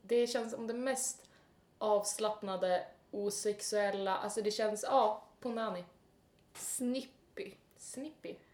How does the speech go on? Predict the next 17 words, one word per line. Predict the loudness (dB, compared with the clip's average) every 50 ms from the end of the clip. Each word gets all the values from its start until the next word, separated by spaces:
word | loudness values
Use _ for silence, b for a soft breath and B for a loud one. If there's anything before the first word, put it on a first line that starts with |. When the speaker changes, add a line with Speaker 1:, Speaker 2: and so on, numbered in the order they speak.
| _ _
Speaker 1:
Snippy | -20 -12 -10 -10 -10 -8 -8
Snap. | -8 -8 -8 -8 -8 -10 -10 -12 -14 -16 -20 -20 -20 _ _ _
Speaker 2:
Ja, | -18 -14 -10 -8 -6 -6 -6 -6 -8 -12 -14 -20 -20 _ -10 -8
lite | -8 -8 -8 -10
coolt | -12 -10 -8 -6 -6 -6 -6 -6 -6 -4 -2 -2 -2 -2 -6
vill | -8 -8 -8
jag | -8 -8
att | -8 -8
det | -10 -8
ska | -8 -8
vara. | -10 -8
Speaker 1:
Mm. | -8 -10 -10 -10 -8 -6 -4 -4 -4 -4
<laughs> | -6
Snippy | -8 -8 -6 -6 -6 -6 -6 -6 -6
är | -6 -4 -6
cool, | -6 -8 -6 -8 -8 -12 -16 -20 -20 -20 -20 -20 -20 -18 -16
faktiskt. | -14 -14 -14 -16 -16 -14 -14 -14 -14 -16